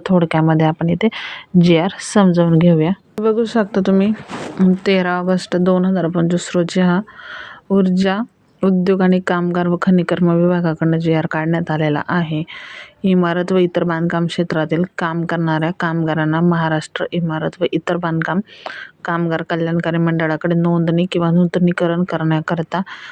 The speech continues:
भरावयाची नोंदणी नूतकर-, नूतनीकरण फी निशुल्क करण्याबाबत हा जीआर आहे. तर थोडक्यामध्ये आपण इथे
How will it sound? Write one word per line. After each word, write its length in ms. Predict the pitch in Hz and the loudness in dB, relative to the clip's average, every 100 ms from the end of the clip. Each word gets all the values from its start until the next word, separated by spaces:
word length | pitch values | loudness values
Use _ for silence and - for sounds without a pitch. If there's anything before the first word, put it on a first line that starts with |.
| - - | -12 -2
भरावयाची 600 | 190 180 170 170 160 190 | 0 0 -2 -4 -4 0
नोंदणी 460 | 180 170 165 160 170 | 2 4 2 2 4
नूतकर-, 520 | 175 165 160 170 170 - | 2 2 -2 -2 -2 0
नूतनीकरण 600 | 190 190 190 190 185 185 180 | 2 4 2 0 2 2 0
फी 260 | - - 208 - | -2 -2 -2 -2
निशुल्क 600 | 185 180 - - 175 175 269 - - - _ _ - | 0 0 0 0 0 0 -6 -8 -18 -18 _ _ -2
करण्याबाबत 640 | 196 170 165 160 165 160 | -2 0 -2 -2 -2 -2
हा 140 | 240 277 - 185 | -2 -4 -2 0
जीआर 360 | 180 175 165 151 | 2 2 2 0
आहे. 240 | 151 156 | -2 -4
तर 240 | 156 - 160 - | -4 -4 -4 -2
थोडक्यामध्ये 600 | 180 170 170 175 175 175 | -4 -2 0 2 2 0
आपण 200 | 165 170 | -2 -2
इथे 220 | 170 233 | -2 -4